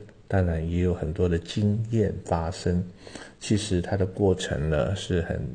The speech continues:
令人着迷的。那这本书是第一次为自己出版一本书，也具有意义啊。那在十二月满五十岁之前呢，算是给自己的一个礼物。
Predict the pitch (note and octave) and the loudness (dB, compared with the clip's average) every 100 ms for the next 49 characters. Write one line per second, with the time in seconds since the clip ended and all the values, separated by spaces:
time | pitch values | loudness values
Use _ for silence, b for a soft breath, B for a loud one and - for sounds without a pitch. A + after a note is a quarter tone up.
0 | G#2 A2 F2+ D#2+ D#2+ F#2 - - E2+ G2 | 0 2 2 2 0 -2 -2 -2 0 0
1 | D#2+ D#2+ - - - - B B B B | -2 -2 -2 -4 -8 -20 B B B B
2 | B2 C#3+ A2 G2 A#2 A2+ A2+ - A2+ G#2+ | 6 8 8 6 4 4 2 2 2 2
3 | G#2+ G#2+ G2+ G2 G2+ G2+ E2 D2 - G2+ | 2 4 8 6 4 -2 0 -2 -2 -2
4 | G2 - - - - B B B F2+ E2+ | 0 0 -4 -8 -18 B B B -2 0
5 | - - G2+ F#2 F2 D#2+ - G#2+ F#2 E2+ | 0 -2 0 2 2 0 -2 2 4 4
6 | C2+ - B B B B A#2 G2+ G#2 G2 | 2 -4 B B B B 2 2 2 2
7 | - - - G#2 - B B - G2+ F2+ | 0 -4 -6 -10 -18 B B 0 4 4
8 | E2+ - G#2+ F#2+ F2+ E2+ - - G#2+ B2 | 4 4 6 6 6 2 0 4 4 4
9 | A#2 A2+ - F2 E2+ D2+ - F2 D2 - | 2 2 2 0 0 -2 -2 -2 -2 -4
10 | G2 A2 G2 F#2+ - D#2 D2+ C#2+ - F#2+ | 0 2 2 -2 -4 -6 -4 -6 -2 0
11 | F2+ - F#2 D#2+ F2+ G2 F#2+ - - C2 | 0 -2 -6 -6 -4 -4 -4 -4 -2 -2
12 | G2 - F2 D2+ D#2+ E2+ | 0 0 0 -2 -4 -4